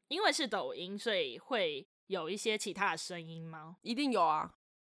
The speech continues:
Speaker 2: 因为我自己就是那个声音啊。我非常讨厌中国，我恨可是我觉得选抖音这件事情啊，有几个重点。第一个是回到我们刚刚说的，就是台湾的女同志在台面上你看到的都是做个人魅力型的，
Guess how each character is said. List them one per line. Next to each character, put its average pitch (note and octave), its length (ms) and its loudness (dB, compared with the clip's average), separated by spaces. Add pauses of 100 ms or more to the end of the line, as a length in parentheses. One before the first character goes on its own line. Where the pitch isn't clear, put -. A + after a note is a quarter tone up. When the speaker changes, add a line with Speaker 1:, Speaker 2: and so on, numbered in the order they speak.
(120)
Speaker 2:
因 A#3+ 140 -2
为 A3 40 2
我 F3+ 220 -4
自 G3 120 -8
己 F3+ 280 -12
就 F3 100 -4
是 F#3 120 -6
那 F3 120 -4
个 - 80 -10
声 E3 300 -6
音 E3+ 180 -6
啊。 F#3 300 -6
我 A3 160 2
非 B3 260 4
常 G3+ 180 2
讨 F#3+ 220 4
厌 G3+ 160 0
中 E3+ 220 -2
国， - 120 -10
我 - 200 -8
恨 E3+ 260 -2 (500)
可 D#4 80 -6
是 G4+ 80 2
我 C4+ 160 2
觉 G3 80 -2
得 F#3+ 220 -2
选 - 320 0
抖 F#3 180 4
音 A#3 140 0
这 A#3+ 100 0
件 G#3 160 -2
事 G3 160 -2
情 - 160 -8
啊， F#2+ 80 -6
有 D#3+ 140 -8
几 - 180 -14
个 D#2+ 400 -8
重 F3+ 260 -2
点。 - 200 -12
第 B3+ 120 -4
一 C#4 60 0
个 A3+ 100 2
是 G#3 140 -2
回 G3+ 220 -2
到 G3 120 -2
我 F#3+ 80 -2
们 - 140 -8
刚 D#3+ 100 -8
刚 E3 220 -6
说 D3+ 180 -8
的， A2 140 -10
就 D#3+ 100 -12
是 F3+ 180 -10
台 F3+ 240 -4
湾 A3+ 120 0
的 A#3 80 0
女 E3+ 140 -4
同 - 200 -12
志 F3+ 160 -10
在 F3+ 140 -8
台 F#3 160 -12
面 - 180 -14
上 F3 180 -14
你 - 100 -16
看 - 200 -10
到 F2 200 -8
的 - 80 -16
都 F#3+ 100 -10
是 G#3 120 -8
做 F#3+ 140 -6
个 F#3 160 -2
人 B2+ 100 -4
魅 G#2+ 180 -10
力 B2+ 120 -14
型 - 160 -14 (120)
的， - 120 -20